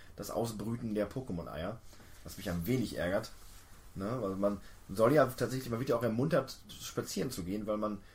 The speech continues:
die interessantesten Pokémon halt durch diese Ausbrutmechanik bekommen kann.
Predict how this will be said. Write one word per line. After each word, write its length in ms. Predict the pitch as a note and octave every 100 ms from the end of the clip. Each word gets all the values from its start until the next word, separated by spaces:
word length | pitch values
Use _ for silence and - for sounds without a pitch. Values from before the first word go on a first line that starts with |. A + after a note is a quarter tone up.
| - - - G2
die 120 | G2+ E2 - -
interessantesten 580 | - A2+ - A2 F3+ D#3+
Pokémon 400 | E3 D#3 D3 C#3 C3 - - F#2
halt 220 | B2 A#2
durch 140 | A#2+ A#2
diese 260 | G#2+ A2
Ausbrutmechanik 1200 | - B2+ A2+ F2+ G2+ G#2+ - - G#2 - F#2+ A2 - - - - - - - -
bekommen 400 | G#2+ - A#2 B2
kann. 240 | C#3 F3